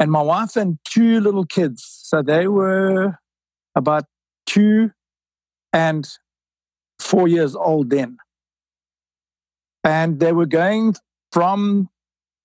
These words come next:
near the Goneril National Park, which is, like, seven-hour drive to town, and they broke down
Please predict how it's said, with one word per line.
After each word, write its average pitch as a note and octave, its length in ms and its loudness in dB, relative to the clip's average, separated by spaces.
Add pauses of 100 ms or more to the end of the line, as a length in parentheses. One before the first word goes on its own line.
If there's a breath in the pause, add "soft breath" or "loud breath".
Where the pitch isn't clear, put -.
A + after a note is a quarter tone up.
(360)
near D#3+ 280 4
the F3+ 80 0
Goneril D#3+ 520 0
National D3+ 360 -2
Park, D3+ 360 -2
which - 220 -4
is, A#2+ 140 -6
like, C3+ 260 0 (340)
seven-hour D#3+ 760 -2
drive C#3+ 480 -2 (1160)
to F#3 280 0
town, D#3 340 -2
and D3 100 -2
they D3 80 0
broke D#3 340 -2
down C#3+ 440 -4